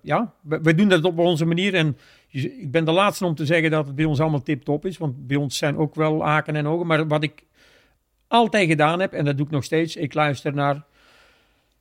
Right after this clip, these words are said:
Naar de pers geluisterd, ik heb naar het publiek geluisterd, ik heb naar de renners geluisterd, ik heb naar de sponsor geluisterd. En dan iedere keer probeer je daar de goede punten en, en, eh, eruit te halen. Maar vooral de, de punten die niet goed zijn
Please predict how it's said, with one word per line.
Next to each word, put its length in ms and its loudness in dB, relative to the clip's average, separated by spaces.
Naar 140 0
de 100 0
pers 260 0
geluisterd, 420 0
ik 60 0
heb 80 -14
naar 100 0
het 160 -10
publiek 320 -2
geluisterd, 340 -2
ik 60 0
heb 80 -6
naar 200 0
de 60 0
renners 240 0
geluisterd, 380 -2
ik 60 -4
heb 40 -8
naar 100 -6
de 140 -2
sponsor 340 -4
geluisterd. 480 -2
En 100 0
dan 160 -2
iedere 200 -4
keer 140 -2
probeer 320 -2
je 80 0
daar 200 0
de 80 0
goede 280 0
punten 580 -2
en, 200 -4
en, 240 -4
eh, 320 -6
eruit 240 0
te 60 2
halen. 280 2
Maar 160 0
vooral 260 2
de, 260 2
de 100 -4
punten 340 -2
die 340 -4
niet 180 4
goed 220 0
zijn 360 2